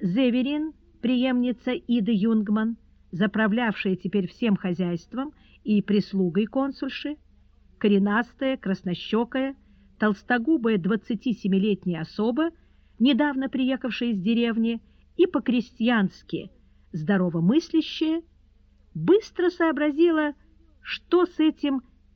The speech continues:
праздным болтуном, иногда забавным, но чаще просто жалким, на которого сенатор, лицо почтенное, либо смотрит насмешливо, вскинув бровь, либо старается вовсе не смотреть,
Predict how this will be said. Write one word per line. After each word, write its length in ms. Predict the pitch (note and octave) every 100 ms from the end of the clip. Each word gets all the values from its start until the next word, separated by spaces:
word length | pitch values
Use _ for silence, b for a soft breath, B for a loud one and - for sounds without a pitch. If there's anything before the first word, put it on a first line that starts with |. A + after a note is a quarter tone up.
| _
праздным 640 | A3+ B3 D4 C4 B3 B3+
болтуном, 880 | F3+ A#3+ G#3+ - A3+ B3+ C#4+ G3+ D3 - _ _ -
иногда 440 | F#3 F3+ E3+ G#3+
забавным, 640 | G3+ F#3+ F#3 C4 F3 F3 E3
но 100 | F#3
чаще 440 | A#3+ A3 - F#3
просто 500 | F3+ G3+ - F#3 E3+ b b b -
жалким, 760 | D#3+ G#3 E4+ F4 - F3 G3+ - _ _ _ _ _ -
на 140 | G3
которого 480 | A#3+ G#3+ B3 A3+ G#3+
сенатор, 640 | - A#3 A#3 A3+ G3 F3
лицо 340 | E3+ G3 G#3+ G3+
почтенное, 640 | G3 - - A3 F#3+ F#3+
либо 260 | F3+ G#3 G3
смотрит 580 | - G#3+ A3+ G#3 G#3 G3
насмешливо, 800 | G3 - G#3+ G3+ F3+ F#3 F#3+ F3+ b
вскинув 520 | - - A3+ G#3 G3+
бровь, 420 | E3 G#3 A#3 F#3+ - b b -
либо 240 | G3 G3+
старается 600 | G3+ - G3+ F#3+ F3+ -
вовсе 360 | F3 G4 - G3+
не 120 | F#3
смотреть, 520 | F3+ F#3 F#3+ F3 -